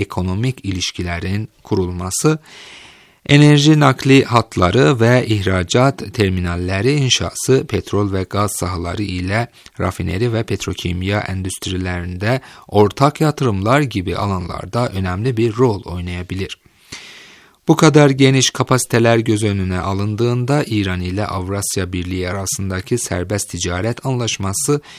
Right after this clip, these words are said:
İranın ilk ve en kapsamlı ticarət anlaşmasıdır ve yaklaşık dokuz yıllık müzakirələrin ardından İran ile Avrasya Ekonomik Birliği arasında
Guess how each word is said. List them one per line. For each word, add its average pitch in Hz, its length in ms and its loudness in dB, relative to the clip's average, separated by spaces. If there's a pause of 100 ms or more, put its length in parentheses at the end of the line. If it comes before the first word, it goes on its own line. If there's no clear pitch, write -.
(180)
İranın 90 560 -2
ilk 143 420 -4
ve 113 220 0 (100)
en 147 280 -2
kapsamlı 104 580 -4
ticarət 101 520 -6
anlaşmasıdır 90 720 -8
ve 87 60 -6
yaklaşık 95 580 -6
dokuz 107 380 -4
yıllık 95 380 -6
müzakirələrin 87 920 -8
ardından 113 600 -2 (360)
İran 104 360 -2
ile 92 280 -4
Avrasya 101 520 -6
Ekonomik 95 640 -8
Birliği 95 420 -4
arasında 110 720 -4